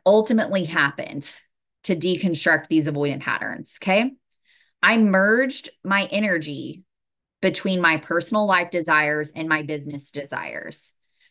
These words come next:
to make them one. I quit compartmentalizing, right? I quit working endless hours just because, and I used one consistent funnel strategy.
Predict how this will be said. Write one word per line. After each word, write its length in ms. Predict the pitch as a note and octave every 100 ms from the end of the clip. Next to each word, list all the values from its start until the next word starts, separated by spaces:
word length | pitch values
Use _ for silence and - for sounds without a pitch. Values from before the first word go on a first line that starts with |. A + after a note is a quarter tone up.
| _
to 120 | - E3+
make 240 | D#3+ D3+
them 180 | D#3+ D#3
one. 420 | C#3 - G1+ - _ -
I 120 | -
quit 340 | - - G3 -
compartmentalizing, 1200 | G#3 F#3 F3 E3 D#3 C#3+ A2 - - - - - _ -
right? 380 | D3 C#3 E3+ - _ _ - -
I 100 | F3+
quit 420 | F#3 - G3 -
working 480 | E3 F3+ E3 F#3 E3+
endless 380 | D#3+ D#3+ D#3 -
hours 460 | C#3+ D3 D#3+ F3
just 260 | - D3+ -
because, 760 | D3+ D3 C#3 B2 F3 C#4 - - _ _ _ -
and 120 | F3+
I 100 | F3+
used 340 | E3+ F3 E3
one 200 | D#3 D#3+
consistent 640 | E3 F3+ - E3+ - D#3+ D3
funnel 240 | D3+ D3+
strategy. 680 | C#3+ D3+ C3+ - - -